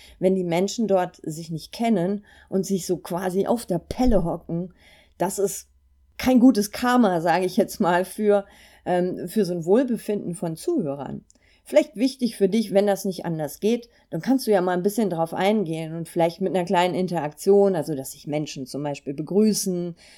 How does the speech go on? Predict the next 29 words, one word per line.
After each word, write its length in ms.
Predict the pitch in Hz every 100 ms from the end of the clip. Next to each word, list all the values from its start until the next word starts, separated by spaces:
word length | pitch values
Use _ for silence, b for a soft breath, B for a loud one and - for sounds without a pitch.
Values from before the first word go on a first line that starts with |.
| B
so 200 | - 160
rechts 340 | 208 165 -
und 100 | 165
links 340 | 151 175 170 -
von 220 | 165 151
sich, 380 | 156 156 - _ B B -
da 200 | 139 165
so 100 | 180
ein 80 |
bisschen 260 | 175 196 190
das 160 | 156 -
Ganze 340 | 170 156 160
auflockern. 760 | 170 160 143 131 - 123 131 _ _ _ _ _
Also 240 | 190 170
auch 200 | 147 190
wichtig 420 | 220 226 - 208 -
zu 160 | 196
wissen, 420 | 185 180 180 170
wie 140 | 170 196
sitzen 400 | 180 185 - 165
deine 280 | 147 139 -
Zuhörer 600 | 247 233 214 196 190 -
und 160 | 165
wie 120 | 180
viel 160 | 175 196
Platz 580 | - 165 151 - - - _
hast 360 | - 170 - -
auch 160 | 175 -
du. 360 | 202 170 131